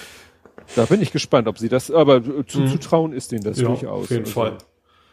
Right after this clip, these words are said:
Speaker 2: Also ich sag mal, beim, beim Klinkenstecker haben die auch ordentlich Gegenwind und das hat ja auch herzlich wenig interessiert. Also das kann ich mir
Speaker 1: Ja.
Speaker 2: schon vorstellen, dass sie das machen.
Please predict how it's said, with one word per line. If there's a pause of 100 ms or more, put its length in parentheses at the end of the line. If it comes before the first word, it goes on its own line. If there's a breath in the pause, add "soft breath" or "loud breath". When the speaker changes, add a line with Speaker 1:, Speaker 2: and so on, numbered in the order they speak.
Speaker 2:
Also
ich
sag
mal,
beim,
beim
Klinkenstecker
haben
die
auch
ordentlich
Gegenwind
und
das
hat
ja
auch
herzlich
wenig
interessiert.
Also
das
kann
ich
mir
Speaker 1:
Ja.
Speaker 2:
schon
vorstellen,
dass
sie
das
machen.